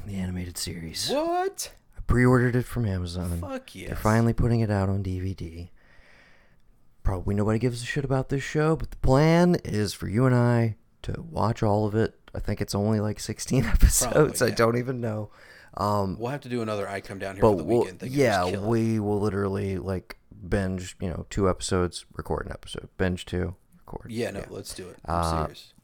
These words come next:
Speaker 1: but yeah, we're gonna do that as a little nostalgia trip back to the nineties and our childhood, and then maybe at the end of that, we'll jump over to the movie arc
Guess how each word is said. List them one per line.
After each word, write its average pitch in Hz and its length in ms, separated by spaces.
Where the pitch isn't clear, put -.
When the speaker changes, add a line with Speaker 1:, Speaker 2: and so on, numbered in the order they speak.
Speaker 1:
but 78 120
yeah, 76 140
we're 95 140
gonna 90 140
do 92 140
that 87 320
as 85 160
a 85 60
little 80 380
nostalgia 85 540
trip 85 400
back 85 260
to 82 180
the 80 100
nineties 85 540
and 78 160
our 82 120
childhood, 87 600
and 87 140
then 87 100
maybe 85 220
at 87 100
the - 160
end 87 220
of 78 140
that, 82 340
we'll 87 100
jump 85 240
over 87 180
to - 140
the 80 80
movie 85 300
arc - 360